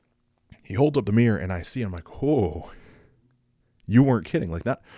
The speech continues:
my face is not only red, but I have a few inches of where it looks like I've been punched in the face, like, underneath my right eye, the bridge of my nose, right in the, the elevens in the middle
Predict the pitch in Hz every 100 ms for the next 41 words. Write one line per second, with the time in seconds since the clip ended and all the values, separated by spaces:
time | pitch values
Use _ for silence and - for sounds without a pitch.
0 | - 123 143 180 151 139 123 110 90 95
1 | 127 92 92 - - - - _ 123 120
2 | 131 110 101 - _ _ _ _ _ -
3 | - 156 151 - 127 143 85 82 110 -
4 | - _ _ _ _ _ _ _ _ -
5 | 101 92 85 - _ _ _ _ _ _
6 | 98 107 104 175 - 139 107 98 - 151
7 | - 92 85 - - - - - _ _
8 | - 92 - 120 120 113 107 104 101 98
9 | 101 95 - - - - 90 101 123 117
10 | 107 98 101 101 98 92 - 135 113 113
11 | - 90 95 98 113 113 107 98 104 110
12 | 107